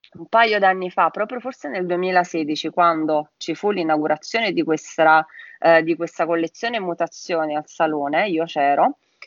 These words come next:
eh, mio padre appunto era scomparso da, da sei mesi, eh, e io ero andata e mi accompagnò Rodrigo Rodriguez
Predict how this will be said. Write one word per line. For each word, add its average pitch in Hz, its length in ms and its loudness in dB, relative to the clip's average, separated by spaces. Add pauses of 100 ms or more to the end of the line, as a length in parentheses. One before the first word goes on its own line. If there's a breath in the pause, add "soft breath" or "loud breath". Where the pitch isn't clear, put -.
(220 soft breath)
eh, 160 520 6
mio 160 140 -4
padre 170 260 -2
appunto 165 400 -10
era 151 140 -6
scomparso 151 760 -6
da, 143 400 -2
da 139 160 -4
sei 156 200 -6
mesi, 156 500 -2 (320 loud breath)
eh, 180 960 6
e 240 280 -4
io 208 220 -4
ero 180 160 2
andata 214 540 0
e 247 60 -4
mi 196 280 -8
accompagnò 180 760 -4
Rodrigo 147 480 -4
Rodriguez 139 840 -2